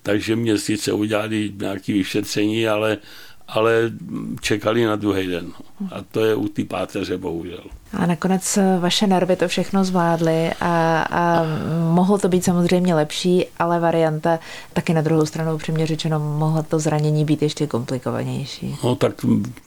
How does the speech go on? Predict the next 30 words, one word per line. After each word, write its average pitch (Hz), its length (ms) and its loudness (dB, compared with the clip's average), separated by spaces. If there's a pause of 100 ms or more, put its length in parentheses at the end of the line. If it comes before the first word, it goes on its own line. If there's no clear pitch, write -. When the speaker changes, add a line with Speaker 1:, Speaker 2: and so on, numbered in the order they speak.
(120)
Speaker 1:
jako 117 340 -2
vždycky 127 340 -2
může 123 260 -2
být 120 220 -2
líp, 127 120 -2
vždycky 127 280 -2
může 120 260 -2
být 123 140 0
hůř, 113 180 -4
Speaker 2:
Je - 40 -6
to - 80 -4
Speaker 1:
jo. - 80 0
Speaker 2:
vždycky. 156 180 0
Speaker 1:
Samozřejmě 127 560 0 (460)
mě 110 240 0
to 113 160 0
potkalo, 120 420 0
že, 117 180 -2 (140)
že 107 180 0
bylo 117 240 0
o 117 80 -2
něco 123 340 0
hůř, 107 360 0
ale 117 280 2 (320)
zase 107 460 0 (600)
já 104 480 0 (120)
jsem - 640 -4
nerad 104 280 0
prohrával. 92 640 -2 (360)
A 90 60 -8